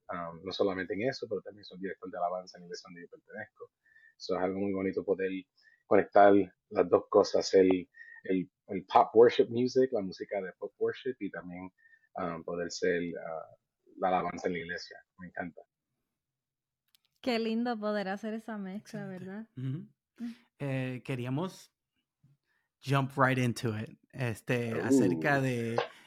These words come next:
Speaker 3: <laughs> ¿nos puede contar de un testimonio o, este, ah, a little background acerca de una relación, eh, o una amistad,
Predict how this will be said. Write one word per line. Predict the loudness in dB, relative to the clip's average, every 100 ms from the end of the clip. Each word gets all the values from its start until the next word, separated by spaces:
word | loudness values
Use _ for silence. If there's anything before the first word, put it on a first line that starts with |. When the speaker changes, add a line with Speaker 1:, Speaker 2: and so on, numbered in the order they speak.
| _
Speaker 3:
<laughs> | -6 4 6 6 2 -6 -8 -20 -20 _ _ 4
¿nos | 4
puede | 6 4 4
contar | 2 4 4 4 2
de | 0 -2 -2 -4
un | -4 -2
testimonio | -2 -2 0 2 6 8 8 6 4
o, | 2 -2 -4 -6 -10 _ _ _ _ _
este, | -10 -10 -10 -8 -6 -4 -6 -8 -12 -16 _ _ _ _ _ _ _ _ _
ah, | -10 -8 -8 -10 -12 -14 -18 -8
a |
little | -2 0 0
background | 4 2 2 2 4 4 2 -2
acerca | -6 -6 -6 -6 -4
de | -4 -4 -4
una | -4 -4 -4
relación, | -4 -4 -6 -2 0 2 2 -2 -8 _ -20 _ _ -8
eh, | -6 -6 -6 -8 -10 -6
o |
una | -2 2
amistad, | 4 2 0 0 0